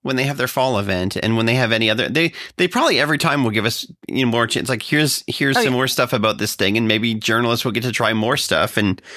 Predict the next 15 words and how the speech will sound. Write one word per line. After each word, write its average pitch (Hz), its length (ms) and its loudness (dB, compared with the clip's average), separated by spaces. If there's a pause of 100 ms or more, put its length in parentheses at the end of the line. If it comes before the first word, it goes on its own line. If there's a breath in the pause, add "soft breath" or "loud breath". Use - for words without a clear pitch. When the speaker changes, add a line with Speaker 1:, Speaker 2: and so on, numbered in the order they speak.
(340 loud breath)
Speaker 1:
it's - 220 0
just, 135 260 -2
it's 123 180 0
early, 131 420 0
it's 135 180 -2
early 151 220 2
days, 180 360 0
but 110 120 -2
I, 127 180 0
I'm, 330 340 0 (140)
I'm 427 200 0
interested. 359 600 0 (100)
I'm 185 180 0
definitely 262 440 0
interested 107 560 -2